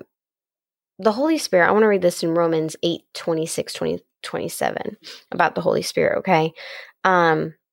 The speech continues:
which is the, I like to call the invisible presence of God. All present, God feels the radical part of our faith, talking to him in the car, uh, out on a run, in a church sanctuary, a Bible study.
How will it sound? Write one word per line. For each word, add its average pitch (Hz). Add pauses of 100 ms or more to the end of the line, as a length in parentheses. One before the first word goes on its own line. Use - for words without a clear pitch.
(140)
which 190
is 180
the, 175 (1080)
I 190
like 190
to -
call 185
the 180
invisible 202
presence 180
of 175
God. - (180)
All 208
present, 214 (400)
God 196
feels 208
the 196
radical 185
part 180
of 170
our 170
faith, 165
talking 165
to 170
him 175
in 202
the 233
car, 240 (560)
uh, 170 (160)
out 170
on 185
a 214
run, 240
in 165
a 170
church -
sanctuary, 160
a 160
Bible 220
study. 160